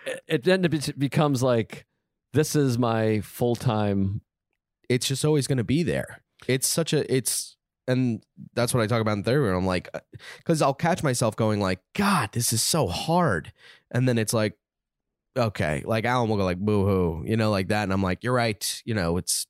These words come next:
Speaker 2: it's gonna be hard, but I'll be fine." And I have to, like, talk my way through.
Speaker 1: Well, it's hard also 'cause I think sometimes we're like, you, we're trying to get to a point where there is none of that, which is not a possible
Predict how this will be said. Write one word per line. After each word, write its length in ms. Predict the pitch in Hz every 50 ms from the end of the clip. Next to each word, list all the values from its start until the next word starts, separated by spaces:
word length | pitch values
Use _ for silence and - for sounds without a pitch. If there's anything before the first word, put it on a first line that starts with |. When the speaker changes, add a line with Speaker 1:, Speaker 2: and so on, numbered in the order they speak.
| _ -
Speaker 2:
it's 180 | 110 117 - -
gonna 260 | - 143 139 143 143
be 140 | 139 139 127
hard, 480 | 117 123 127 131 131 135 131 123 110
but 280 | - 107 107 107 98 - _ -
I'll 120 | 101 110
be 120 | 104 131 113
fine." 520 | - - 113 117 117 120 120 120 120 113
And 240 | 101 98 104 107 - - - - - - - _ _ _ _ _ _ _ _ _ _ _
I 120 | - 107 113
have 200 | 120 120 120 -
to, 100 | - 120
like, 220 | 127 120 110 107 -
talk 360 | - - - 113 113 - -
my 160 | 113 101 101
way 180 | 95 98 95 92
through. 640 | 87 - - 104 104 101 95 87 85 82 82 90 95 - _ _ _ _ _ _ _ _ _ _ _ _ _ _
Speaker 1:
Well, 160 | - 143 156 156
it's 120 | 143 -
hard 160 | 202 247 240
also 160 | 208 196 180
'cause 120 | 156 151 147
I 60 | 135
think 240 | - - 185 185 -
sometimes 460 | - 151 165 - - 165 143 123 113
we're 140 | 117 117 113
like, 320 | 113 110 107 101 92 -
you, 200 | - 113 117 117
we're 180 | 117 120 123 117
trying 320 | - - 175 180 190 175
to 60 | 135
get 360 | 107 101 104 123 127 117 - -
to 160 | - 110 107
a 40 | -
point 480 | - - - 123 123 120 110 98 - - _
where 260 | - 104 110 104 104
there 180 | 104 107 107 107
is 200 | 117 120 113 98
none 180 | 107 104 110 131
of 100 | 131 127
that, 260 | 147 151 165 170 147
which 140 | 117 110 -
is 120 | 110 110
not 280 | 107 113 117 117 117 110
a 60 | 107
possible 920 | 95 - - - 110 107 107 - - 104 98 101 95 - - - 90 -